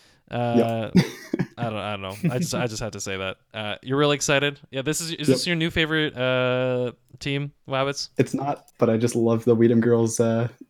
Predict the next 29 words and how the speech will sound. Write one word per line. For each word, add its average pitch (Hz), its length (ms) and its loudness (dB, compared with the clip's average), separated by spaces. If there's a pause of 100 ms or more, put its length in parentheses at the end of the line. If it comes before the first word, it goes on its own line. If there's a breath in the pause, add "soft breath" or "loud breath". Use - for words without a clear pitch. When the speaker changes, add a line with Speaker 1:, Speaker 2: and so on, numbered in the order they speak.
(120)
Speaker 2:
you 127 80 4
know, 110 200 2
org 113 340 4
and 113 260 4 (360)
everything 117 340 2
about 113 240 2
them, 123 300 2
just 127 160 4
from 107 380 4
the 110 100 0
last 101 260 -4
time 104 160 -2
that 101 100 -4
they 107 100 2
were 104 120 0
in, 101 240 -4 (280)
uh, 104 320 -8
in 110 140 0
Rocket 107 280 -4
League. 117 100 2
Speaker 1:
I 131 100 4
want, 151 280 4
I 143 60 4
Speaker 2:
So 156 80 8
Speaker 1:
want 156 240 6
that, 151 320 4
uh, 117 600 -2
you 120 120 -6
know, 104 240 -6